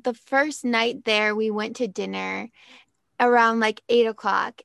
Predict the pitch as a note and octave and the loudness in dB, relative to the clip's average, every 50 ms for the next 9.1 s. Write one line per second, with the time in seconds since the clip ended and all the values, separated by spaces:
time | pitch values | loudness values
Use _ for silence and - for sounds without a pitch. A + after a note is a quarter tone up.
0 | _ - A#3+ A#3+ A#3+ A#3 A#3+ C#4 C#4+ - - G#3 - _ - D4 E4+ F4+ F4 D4 | _ -6 -4 -2 0 0 0 0 -2 -4 -10 -16 -8 _ 2 4 6 6 6 6
1 | B3+ B3 A#3+ A#3 A#3+ B3 B3+ - _ _ - _ _ - B3 B3 A#3+ A#3 A#3 A#3 | 4 4 2 0 0 -4 -6 -10 _ _ -20 _ _ -2 2 4 4 6 4 4
2 | A#3 - A#3+ A3+ A#3+ A#3 G#3 - A#3 A#3 A#3 G#3+ - - _ _ _ _ _ _ | 2 0 -2 -2 -2 -2 0 0 2 2 2 0 -2 -10 _ _ _ _ _ _
3 | _ _ _ _ _ _ _ - C4+ C#4 C4 A#3+ - - B3 A#3 A3+ - - A#3 | _ _ _ _ _ _ _ 0 2 2 2 0 0 -2 -2 -2 -4 -4 -4 -4
4 | G3 G#3 G3+ - - G#3 G3+ G3 - - _ _ G#3+ G#3+ G#3 G#3+ G3+ A3 G#3 G3 | -4 -4 -6 -6 -6 -6 -6 -6 -8 -12 _ _ -2 -2 -2 -4 -4 -6 -6 -6
5 | G3 F#3+ F#3+ F#3+ F#3+ - G3 F#3+ F#3+ F#3+ F#3 E3 F#3 F#3 F#3 G3 - B3 A#3+ A#3 | -4 -4 -4 -4 -2 0 -2 -2 -2 -4 -6 -4 -4 -2 -2 -4 -4 -2 0 0
6 | A3+ A3+ - - B3+ B3 B3+ B3 A#3+ A3 G#3+ - - A3 G#3+ - - G3+ F#3+ F3+ | 0 0 0 2 2 2 2 2 2 2 0 0 -4 -6 -4 -4 -4 -4 -4 -4
7 | G3 G3 G3 - - G3+ - - - - - - G3+ G#3 G#3+ G#3+ A3+ G#3 - G#3 | -4 -6 -6 -8 -12 -16 -14 -12 -12 -8 -2 -2 0 0 0 -2 -6 -6 -6 -6
8 | G3+ G3+ F#3 - - - G#3 A3 B3 B3+ C4 B3 A#3 - A#3 A#3 A3+ A3+ A3 A3+ | -8 -8 -6 -8 -10 -10 -6 -2 0 0 0 0 -2 -2 -2 -2 -2 -2 -2 0
9 | A3 G#3+ | -2 -2